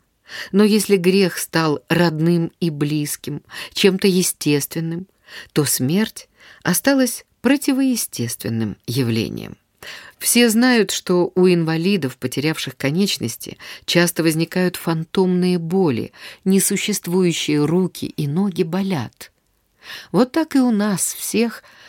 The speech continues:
оказалась ампутированная жизнь. У неё отрезало бессмертие, а мы страдаем фантомными симптомами.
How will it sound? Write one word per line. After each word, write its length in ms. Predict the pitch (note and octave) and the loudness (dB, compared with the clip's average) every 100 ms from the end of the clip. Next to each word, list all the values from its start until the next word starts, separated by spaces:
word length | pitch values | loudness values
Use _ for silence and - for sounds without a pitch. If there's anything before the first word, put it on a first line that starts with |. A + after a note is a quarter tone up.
| - - | -12 -4
оказалась 580 | D#3+ F#3+ F3+ F#3 F3+ - | 2 2 4 2 0 0
ампутированная 1120 | F3 E3+ F3+ - - G#3+ F#3+ F3+ F3+ F3+ F3 | -2 0 -4 -2 0 2 2 0 0 0 0
жизнь. 560 | F3 D3+ D#3+ B2+ - - - _ _ - - | -2 -2 0 0 -2 -10 -14 _ _ -20 -2
У 80 | E3 | 2
неё 220 | G#3 A3 | 4 4
отрезало 540 | A#3+ A3+ A#3 A#3+ A3 A3 | 2 0 2 2 2 0
бессмертие, 920 | F#3 G3+ - A3+ C4 B3 - C3 A#2 - - - - | 0 0 0 2 2 2 0 -2 -2 -6 -20 -20 -6
а 140 | - C#4 | 2 4
мы 160 | C4+ | 4
страдаем 540 | C4 D#3 D3 D3 F3 E3 | 2 0 0 2 2 0
фантомными 720 | - D3+ C3+ E3+ E3 D#3 C#3+ | 0 0 2 0 2 2 0
симптомами. 800 | C#3 C#3 C3+ - C#3 B2 A#2 A#2 | -2 -4 -4 0 0 2 0 -4